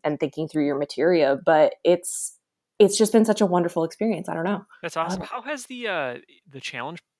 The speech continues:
Speaker 2: progression of those boss battles kind of been? What's that arc been like for you, Kristen? 'Cause I remember that, that Scorpion Sentinel fight, it was, was pretty, pretty demanding. Like, it wasn't,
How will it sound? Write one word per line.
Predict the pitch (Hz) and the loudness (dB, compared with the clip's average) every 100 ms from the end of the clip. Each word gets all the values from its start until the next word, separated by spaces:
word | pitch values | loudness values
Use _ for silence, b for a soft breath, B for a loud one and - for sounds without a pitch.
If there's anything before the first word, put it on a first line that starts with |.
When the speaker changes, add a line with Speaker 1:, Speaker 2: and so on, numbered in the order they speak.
| _ | _
Speaker 2:
progression | - 117 117 - 110 | -14 -8 -8 -8 -16
of | 110 120 113 | -14 -16 -14
those | 127 120 | -14 -14
boss | 110 104 - | -8 -8 -8
battles | 110 101 101 101 | -12 -14 -14 -18
kind | - 110 | -18 -18
of | 101 - | -18 -16
been? | 107 110 | -16 -16
What's | 117 | -12
that | 170 | -10
arc | 127 120 - | -8 -10 -12
been | 127 | -20
like | 107 - | -20 -20
for | - | -20
you, | 104 | -20
Kristen? | 110 - | -20 -20
'Cause | 127 120 | -20 -14
I | |
remember | 127 165 | -10 -8
that, | 151 113 - b b b | -4 -6 -8 b b b
that | 139 123 _ - | -10 -10 _ -16
Scorpion | - 175 175 117 | -10 -10 -10 -12
Sentinel | - 104 123 107 _ _ _ | -12 -14 -14 -16 _ _ _
fight, | 120 107 | -10 -10
it | - 120 - | -12 -18 -16
was, | 127 - - | -18 -18 -18
was | 143 | -18
pretty, | - 247 403 _ _ _ | -10 -10 -10 _ _ _
pretty | - 320 415 | -12 -10 -8
demanding. | 240 143 180 117 - | -8 -6 -6 -8 -12
Like, | 123 156 | -10 -8
it | |
wasn't, | 160 202 175 | -8 -10 -12